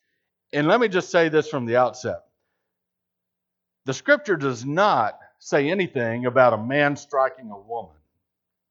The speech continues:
If a man and a woman get in an argument and the man strikes the woman, it doesn't say that. Why? Because that would be unheard of. That would be ridiculous. Who would do such a thing?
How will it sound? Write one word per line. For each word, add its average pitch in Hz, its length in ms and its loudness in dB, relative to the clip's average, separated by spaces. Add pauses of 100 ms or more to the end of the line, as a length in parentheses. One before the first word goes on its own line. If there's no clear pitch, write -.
(760)
If 143 140 2
a 127 60 -2
man 147 320 2
and 139 100 2
a 135 40 0
woman 135 280 0
get 131 160 0
in 123 40 -8
an 113 120 -6
argument 127 380 2 (220)
and 143 120 -4
the 143 40 -4
man 131 200 -2
strikes 139 400 -2
the 131 80 -16
woman, 113 220 -12 (180)
it - 60 -20
doesn't 196 280 0
say 233 300 -4
that. 110 280 -12 (800)
Why? 123 400 4 (1000)
Because 240 280 4
that 254 160 8
would 196 120 2
be 180 100 2
unheard 185 340 6
of. 78 240 -8 (1900)
That 226 140 6
would 180 80 -6
be 226 80 2
ridiculous. 208 960 -4 (840)
Who 330 180 6
would 240 120 0
do 269 180 0
such - 300 2
a 151 60 -6
thing? 92 340 -8